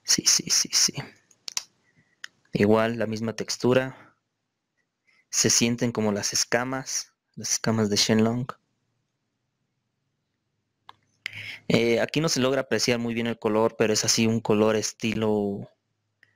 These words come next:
café oscuro, café así como tipo café verdoso.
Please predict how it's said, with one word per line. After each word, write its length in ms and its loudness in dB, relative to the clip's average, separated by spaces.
café 360 2
oscuro, 640 2
café 340 0
así 200 2
como 300 0
tipo 320 -8
café 300 0
verdoso. 600 2